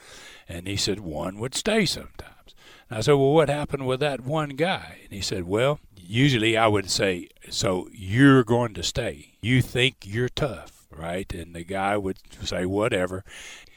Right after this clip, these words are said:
He had a way of doing, I saw him do this to a couple of guys. I asked him, "Well, what would you do?" And he said,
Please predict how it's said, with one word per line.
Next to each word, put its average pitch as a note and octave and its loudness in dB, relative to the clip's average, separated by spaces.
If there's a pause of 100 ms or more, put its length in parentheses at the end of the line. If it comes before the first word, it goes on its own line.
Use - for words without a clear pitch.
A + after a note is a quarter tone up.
(220)
He C3+ -2
had F#3 10
a F3+ 10
way F3 8
of D#3 2
doing, D3+ 6
I A2+ 2
saw - 0
him C3 0
do B2+ 2
this F#2 -4
to F2 -8
a E2+ -10
couple E2+ -10
of E2 -14
guys. F2 -10 (960)
I G#2+ 4
asked A2+ 0
him, G2 -4
"Well, F#2+ -2
what B2 2
would A#2 -2
you A#2 -8
do?" C#3+ 2
And F2 -8
he G2 -8
said, F#2+ -4